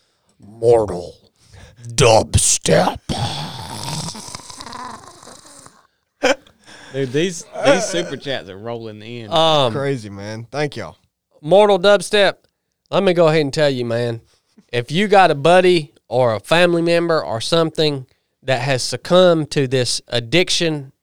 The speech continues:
Speaker 1: uh, it literally becomes a disease for them. It is a, I, y'all can argue with me all day long. I get where you're coming from. I understand that, that some people, they take these, this pain pill or they take this drug for the first time, right? And they're the ones,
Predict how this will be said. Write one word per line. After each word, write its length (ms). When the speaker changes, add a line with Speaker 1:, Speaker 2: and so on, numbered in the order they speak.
Speaker 1:
uh, 360
it 200
literally 500
becomes 460
a 100
disease 560
for 200
them. 280
It 160
is 160
a, 160
I, 300
y'all 320
can 220
argue 400
with 100
me 200
all 420
day 180
long. 460
I 140
get 340
where 120
you're 140
coming 380
from. 400
I 160
understand 800
that, 220
that 200
some 320
people, 560
they 160
take 400
these, 280
this 240
pain 480
pill 260
or 260
they 140
take 320
this 160
drug 400
for 100
the 120
first 400
time, 360
right? 280
And 160
they're 160
the 80
ones, 360